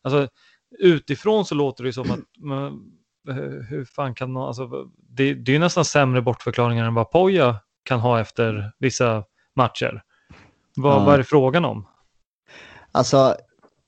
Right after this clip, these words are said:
Speaker 2: så här, ja, det var, det var ju Max Markusson som var ute och skulle
Speaker 1: Just
Speaker 2: lugna
Speaker 1: det.
Speaker 2: supportrarna då efter, efter det här, eh, den här lilla stökiga våren. Och vad man, vad han ville säga var väl att,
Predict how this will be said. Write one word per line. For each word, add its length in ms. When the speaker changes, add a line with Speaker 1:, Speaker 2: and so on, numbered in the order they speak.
Speaker 2:
så 140
här, 180
ja, 160
det 80
var, 100
det 80
var 100
ju 40
Max 220
Markusson 400
som 160
var 80
ute 200
och 60
skulle 240
Speaker 1:
Just 200
Speaker 2:
lugna 180
Speaker 1:
det. 60
Speaker 2:
supportrarna 580
då 80
efter, 380
efter 200
det 60
här, 360
eh, 480
den 100
här 160
lilla 200
stökiga 300
våren. 400
Och 60
vad 120
man, 160
vad 140
han 280
ville 200
säga 440
var 200
väl 120
att, 280